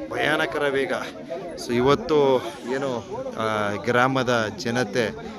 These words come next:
ಈ ಬಸ್ನ ತೆರವುಗೊಳಿಸಂಗಿಲ್ಲ ಅಂತ ಅಂದ್ಬಿಟ್ಟು ಕೂತಿದ್ದಾರೆ. ಯಾಕಂದರೆ ಪಾಪ ಹುಡುಗನ ಕಳ್ಕೊಂಡಿದ್ದಾರೆ. ಆ, ಸಂಬಂಧಿಕರು ಮತ್ತು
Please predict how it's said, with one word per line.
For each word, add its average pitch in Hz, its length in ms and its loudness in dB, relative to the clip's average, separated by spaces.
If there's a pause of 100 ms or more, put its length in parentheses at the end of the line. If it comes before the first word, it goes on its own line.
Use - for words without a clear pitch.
(400)
ಈ 107 100 -8
ಬಸ್ನ 120 320 -4 (280)
ತೆರವುಗೊಳಿಸಂಗಿಲ್ಲ 127 800 -2
ಅಂತ 120 180 -4
ಅಂದ್ಬಿಟ್ಟು 117 300 -4
ಕೂತಿದ್ದಾರೆ. 120 560 0 (580)
ಯಾಕಂದರೆ 143 640 4
ಪಾಪ 135 180 0
ಹುಡುಗನ 151 400 2
ಕಳ್ಕೊಂಡಿದ್ದಾರೆ. 139 1000 0 (600)
ಆ, 117 200 -4
ಸಂಬಂಧಿಕರು 131 840 0 (300)
ಮತ್ತು 117 560 2